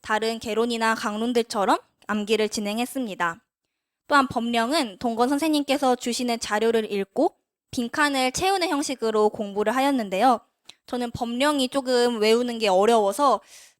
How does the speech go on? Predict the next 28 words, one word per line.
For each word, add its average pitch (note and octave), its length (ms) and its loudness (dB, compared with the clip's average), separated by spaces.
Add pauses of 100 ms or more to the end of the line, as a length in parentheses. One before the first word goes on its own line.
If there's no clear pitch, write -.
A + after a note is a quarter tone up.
다른 B3 240 0
부분에 C4+ 300 -4
조금 C#4+ 240 -4
더 B3+ 80 -2
초점을 E4 460 0
두고 C#4 500 -2
법령에는 A#3+ 680 0
시간을 E4 400 0
많이 G#3 260 0
안 F#3 200 -2
썼던 A3+ 340 -6
것 G3 140 -6
같습니다. F#3 640 -10 (720)
또한 A#3+ 520 0
해시리는 A#3+ 800 0 (420)
굉장히 B3 420 -2
자료가 A#3 420 2
방대한데요. G#3+ 920 -2 (280)
그래서 B3 240 -2
저는 A3+ 360 -2
이동건 C#4+ 400 0
선생님 C4+ 440 0
카페에 E4 520 0
올려진 A3+ 800 -2
다른 A#3+ 280 0
선생님의 D4 520 0
자료를 A#3 420 0
바탕으로 A3 680 -4